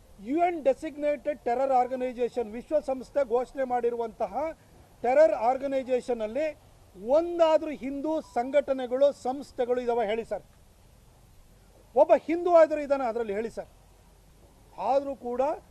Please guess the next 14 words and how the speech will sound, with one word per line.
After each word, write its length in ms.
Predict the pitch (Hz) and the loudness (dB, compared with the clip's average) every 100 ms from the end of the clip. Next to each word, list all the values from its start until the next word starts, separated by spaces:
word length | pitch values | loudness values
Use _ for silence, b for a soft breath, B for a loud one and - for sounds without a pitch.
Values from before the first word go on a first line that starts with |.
| _ - - | _ -20 -16
ಹಿಂದೂ 360 | 202 240 302 | -10 -6 -4
ಸಮಾಜದ 540 | 302 254 262 262 240 208 | -4 -4 -2 -2 -4 -6
ಬಗ್ಗೆ 200 | 233 233 | -4 -4
ಮಾತಾಡ್ತೀರಿ. 600 | 233 226 226 214 208 180 - - - | -4 -4 -4 -4 -6 -6 -14 -20 -6
ಅವ್ರು 220 | 202 233 220 | 0 0 0
ಯು 200 | 254 294 | 0 0
ಎನ್ 100 | 262 | 0
ಡೆಸಿಗ್ನೇಟೆಡ್ 640 | 226 269 247 254 247 240 | -6 -6 -6 -4 -2 -2
ಟೆರರ್ 260 | 220 240 262 | 0 0 2
ಆರ್ಗನೈಸೇಷನ್ 760 | 240 240 240 240 226 - 226 | 2 0 -2 -4 -4 -6 -6
ಅಲ್ಲಿ 480 | 220 254 302 - - - - 214 | -4 -2 -2 -6 -20 -14 0 2
ಅಲ್ 140 | 294 | 2
ಖೈದಾ 300 | 285 285 269 | 2 2 2
ಇದೆ, 300 | 254 214 | -2 -6